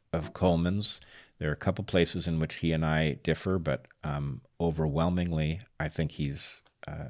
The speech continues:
he's got it right. There are substantial places where I differ with Ta-Nehisi Coates, but I will say, um, m-, our family together read Between the World and Me, and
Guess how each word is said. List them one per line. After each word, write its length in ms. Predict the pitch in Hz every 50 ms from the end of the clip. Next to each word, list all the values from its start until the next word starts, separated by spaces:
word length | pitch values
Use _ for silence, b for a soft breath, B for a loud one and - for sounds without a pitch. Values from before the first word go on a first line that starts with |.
| - -
he's 220 | - - - -
got 200 | - - - 151
it 60 | 156 -
right. 300 | 147 143 - 104 - - - B B B B B B B B B B B B B B B B B B _ _ _ _ -
There 180 | 87 87 82
are 40 | 80
substantial 600 | - - 82 - - - 101 98 98 95 - 98
places 460 | - - 101 92 87 - 98 90 -
where 100 | 90 87
I 100 | 87 82
differ 580 | 78 90 87 85 - - 87 82 82 80 80 b b b b b b b -
with 100 | 98 -
Ta-Nehisi 560 | - 85 82 82 78 87 85 78 - 78 76
Coates, 540 | - - - 87 131 127 - - - - - _ -
but 200 | - 82 80 71
I 100 | 73 76
will 200 | 76 78 85 87
say, 480 | - - 98 85 85 85 85 85 82 82 - _ _ _ _ -
um, 480 | 78 76 71 73 73 73 71 71 78 - _ _ _ _ _ _ _ - 78
m-, 140 | 85 - - _ _ -
our 140 | 80 78 78
family 520 | - - 90 87 85 90 85 82 80 78
together 760 | - - - 76 78 85 85 85 87 82 78 76 76 76 - -
read 420 | - 78 78 78 80 80 76 73
Between 320 | - - - - 85 78 76
the 80 | 76
World 280 | 73 78 82 82 82 78
and 120 | 76 73 73
Me, 280 | 73 78 82 85 87 b b b b b b b _ -
and 600 | - 71 73 78 78 76 73 76 76 73 -